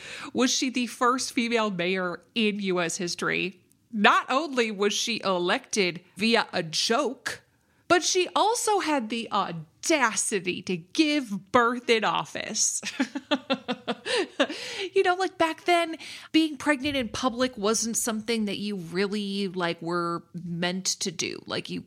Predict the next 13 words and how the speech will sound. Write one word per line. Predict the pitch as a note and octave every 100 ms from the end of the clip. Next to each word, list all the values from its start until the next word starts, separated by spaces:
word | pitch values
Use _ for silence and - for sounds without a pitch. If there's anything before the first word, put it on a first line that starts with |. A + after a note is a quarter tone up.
| -
tried | - B3+
to | A3
conceal | - F#3+ - - F#3+ D3+ D3+
your | - D#3+
condition. | D3+ G3+ E3 D3+ D3 - - - - - _ -
There | C#4+
were | C#4
a | C#4
lot | C4
of | E3
euphemisms | D3+ F#3+ A#3 C4 A#3+ B3 B3 A#3+ A#3
surrounding | - F#3 E3+ E3+ F3+ G3
pregnancy. | G3 G#3 F#3+ F#3+ F#3+ G#3+ G3+ F#3+ F#3